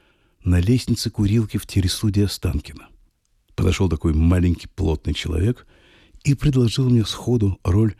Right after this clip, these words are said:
в кассовом кино для молодой аудитории под чудовищным для меня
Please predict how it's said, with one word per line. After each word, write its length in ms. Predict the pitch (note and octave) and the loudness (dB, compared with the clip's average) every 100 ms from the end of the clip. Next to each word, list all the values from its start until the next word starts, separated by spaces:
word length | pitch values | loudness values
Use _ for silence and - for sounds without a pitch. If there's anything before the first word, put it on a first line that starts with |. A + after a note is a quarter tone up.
| _ | _
в 180 | - - | -20 -8
кассовом 600 | - G#2+ - - F2 E2 | -2 0 0 -2 0 0
кино 300 | - E2+ G#2+ | 0 0 0
для 160 | F2+ F2 | 2 2
молодой 400 | E2+ D#2 D#2+ E2+ | 2 0 -2 -2
аудитории 720 | E2+ D#2+ F#2 C#3 A2+ - D#2+ - | -2 -2 -2 -2 -2 -4 -18 -16
под 200 | - - | -16 -12
чудовищным 600 | - E2+ F#2 D#2+ - D2+ | -6 0 2 0 -2 -4
для 160 | C#2+ D#2 | -2 0
меня 300 | D2 C#2+ | 0 -2